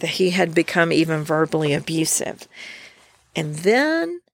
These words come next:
the one that I had been hearing the most from, the one that, uh, told me that he'd really started to also get verbally abusive with her,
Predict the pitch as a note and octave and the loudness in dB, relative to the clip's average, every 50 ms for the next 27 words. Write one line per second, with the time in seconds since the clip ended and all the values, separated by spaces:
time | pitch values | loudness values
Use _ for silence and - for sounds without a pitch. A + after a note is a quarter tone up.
0 | _ _ _ _ - _ _ _ _ _ _ _ _ _ _ _ _ _ _ _ | _ _ _ _ -20 _ _ _ _ _ _ _ _ _ _ _ _ _ _ _
1 | _ - E3 G3 F#3+ F3 E3+ F#3+ G#3 A3 A3+ A3 A3 F#3+ F3+ F3+ F#3 F#3+ F#3 F#3 | _ -2 0 2 2 2 2 4 4 4 4 4 2 2 4 4 4 2 2 0
2 | F#3 F#3 F3+ E3+ E3 F3+ F3+ E3+ E3+ E3 D#3 D#3+ - - - - G#3+ G#3+ G#3 G3 | 0 0 -2 -2 -2 -2 -2 0 0 -2 -2 -4 -8 -12 -4 0 2 4 4 2
3 | F3+ E3+ E3+ D#3+ D#3 D#3 D3+ E3+ G3 - - - - - C4 A#3+ A#3+ B3 B3 B3 | 0 -4 -6 -4 -2 0 0 2 0 0 -4 -6 -2 0 2 4 4 4 4 2
4 | B3 B3+ C4 C4 _ _ _ _ _ _ _ _ _ - - _ _ _ - E3+ | 0 -2 -6 -10 _ _ _ _ _ _ _ _ _ -20 -20 _ _ _ -2 0
5 | E3 F3 F3 F3+ F#3 F#3+ F#3+ F#3 F3+ E3 D#3+ D#3+ D#3+ D#3 - - _ _ _ _ | 2 4 4 6 6 4 4 4 4 4 4 4 4 2 0 -2 _ _ _ _
6 | _ _ _ _ _ _ - F3 E3+ D3+ - - - _ _ - - - F#3 F3+ | _ _ _ _ _ _ -2 0 0 0 -2 -4 -10 _ _ -2 2 2 2 2
7 | F3+ F3+ F3+ F3+ E3+ E3+ F3 E3 C#3 - - - - F#3 D#3+ D3+ E3+ F3 E3+ E3+ | 2 0 0 2 2 2 0 0 0 -2 -2 0 0 0 0 2 2 4 4 4
8 | F3 E3+ E3 D#3+ D#3+ - - - - - - - F3+ E3 D#3+ D#3+ D#3+ D#3 D3+ - | 6 4 2 2 0 -4 -6 -8 -6 -6 -2 0 0 0 0 0 0 -2 -2 -4
9 | - - D#3+ D#3 D3 C#3 D3 D3 - - - - - - _ _ _ - _ _ | -6 -4 -4 -4 -4 -4 -6 -6 -10 -12 -20 -20 -20 -20 _ _ _ -20 _ _
10 | _ _ _ _ - E3 F3+ F#3+ - - B3 A#3+ G#3+ B3+ A3 - F3+ F#3+ G3 G3+ | _ _ _ _ 2 4 4 4 4 4 2 4 4 2 2 4 2 2 2 4
11 | F#3+ G3 F#3+ F#3 F3+ E3+ F3 F3+ F3 E3 E3+ - - D#3 D3+ E3 E3 E3 - - | 2 4 6 6 6 4 2 2 0 0 0 0 -2 -4 -2 -2 -4 -6 -4 -4
12 | E3 D#3+ E3 E3+ F3+ F3+ F#3+ G3 | -2 0 0 0 0 -2 -2 -6